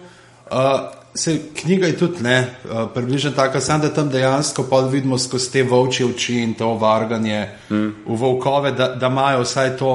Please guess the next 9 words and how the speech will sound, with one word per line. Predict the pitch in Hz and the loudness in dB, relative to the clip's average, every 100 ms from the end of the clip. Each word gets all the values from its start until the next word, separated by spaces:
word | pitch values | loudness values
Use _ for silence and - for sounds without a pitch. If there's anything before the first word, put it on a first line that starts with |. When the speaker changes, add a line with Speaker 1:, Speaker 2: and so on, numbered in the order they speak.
| 123 | 0
Speaker 1:
nekako, | 104 123 - 123 120 - | -2 -6 0 0 0 -4
uh, | 117 117 110 104 - - - - - | -2 0 -2 -6 -14 -20 -20 -20 -6
je | 120 | 0
malo | 135 131 | 2 2
bolj | 127 139 | 4 2
tako | 131 139 117 104 | 0 0 0 2
razložen, | 120 113 120 107 120 117 | 0 2 0 0 -2 -2
kako | 117 - 113 110 | -6 -4 -2 0
imajo | 104 107 107 107 101 95 | 0 0 0 0 0 -2